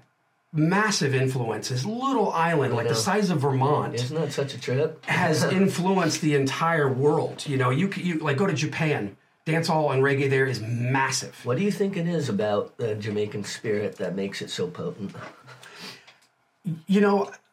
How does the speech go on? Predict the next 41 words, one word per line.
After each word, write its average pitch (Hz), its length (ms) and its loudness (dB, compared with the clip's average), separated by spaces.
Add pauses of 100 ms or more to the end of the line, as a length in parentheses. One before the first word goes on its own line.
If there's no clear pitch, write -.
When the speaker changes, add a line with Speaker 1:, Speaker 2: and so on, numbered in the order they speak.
(260)
Speaker 2:
Obviously, 131 300 2
Speaker 1:
well, 123 60 0
Speaker 2:
that's 107 180 -2
a - 20 0
loaded 101 320 0
question, 113 340 -2
Speaker 1:
Yeah, 285 380 4
Speaker 2:
but - 100 2
<laughs> - 0 -
Speaker 1:
well, 180 440 0
like, 170 260 0 (340)
so 190 360 0
if 156 160 -2
you 214 80 4
go 202 260 2
back 151 560 2 (760)
hundreds 180 400 2
of 135 120 0
years, 120 520 0 (480)
th-, 123 600 -8
the 143 100 2
Caribbean 147 480 2
in 127 120 2
general 127 560 2
was 110 200 -2
obviously 120 520 -2 (340)
where 123 520 0
all 135 280 2
the 135 80 0
ships 131 300 -2
were 123 120 -2
coming 127 300 0
in 123 100 0
and 117 80 -2
where 117 100 2
all 117 80 0
the 113 80 -4
trading 147 380 2
was 104 120 0
going 101 300 -2
on. 95 220 -6